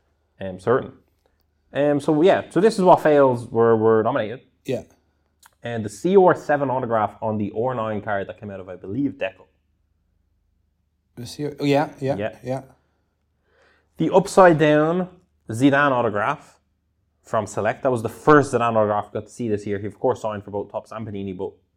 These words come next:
Speaker 2: first autograph that came out the gate, Panini stuck it upside down.
Speaker 1: So the first two are
Speaker 2: That's pretty funny.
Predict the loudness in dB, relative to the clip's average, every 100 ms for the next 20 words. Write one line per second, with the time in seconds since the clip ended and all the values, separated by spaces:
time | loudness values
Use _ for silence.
0 | _ _ _ 0 0 2 0 0 -2 -4
1 | -8 -8 -8 -8 -6 -4 -6 -10 _ _
2 | -10 -6 -6 -8 -10 -8 -8 -8 -12 -14
3 | -20 _ _ -20 -14 -4 -2 0 0 0
4 | -4 -16 -20 -2 2 2 2 0 0 0
5 | 0 -2 -8 -10